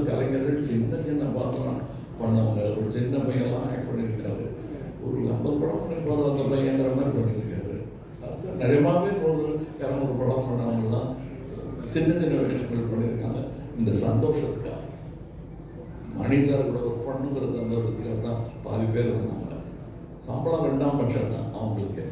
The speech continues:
இது எங்களுக்கு தெரிந்த உண்மைங்கிறதுனால சொல்றேன். நாம பொய்யா பரிமாறி ஆர்டிஸ்ட் எல்லாம் நாம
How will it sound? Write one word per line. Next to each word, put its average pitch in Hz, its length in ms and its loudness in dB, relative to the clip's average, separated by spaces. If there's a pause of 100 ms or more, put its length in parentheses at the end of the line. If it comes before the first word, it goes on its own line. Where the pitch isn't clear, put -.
(300)
இது 117 180 2
எங்களுக்கு - 320 4
தெரிந்த - 340 2
உண்மைங்கிறதுனால 123 760 -4 (120)
சொல்றேன். - 140 -10 (840)
நாம 147 340 2 (160)
பொய்யா 139 300 4
பரிமாறி 135 520 4 (460)
ஆர்டிஸ்ட் 113 380 -4
எல்லாம் 113 300 -4
நாம 113 200 -2